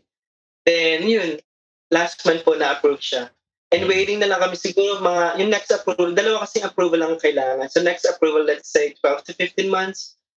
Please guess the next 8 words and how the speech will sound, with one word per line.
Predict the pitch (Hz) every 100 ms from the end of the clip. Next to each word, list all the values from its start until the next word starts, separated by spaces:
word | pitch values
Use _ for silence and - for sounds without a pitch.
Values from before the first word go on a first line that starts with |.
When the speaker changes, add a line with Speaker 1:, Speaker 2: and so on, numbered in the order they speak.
| _ _ _ _ _ _
Speaker 1:
So, | - 131 127 131 _ _ _ _ _ _ -
Speaker 2:
Oh, | 95
actually, | 139 160 - 180 185 156
no, | 104 107 113
Josh, | - 101 98 - - _ _ _
no, | 110 104
madali | 135 147 139 120
lang. | 98 82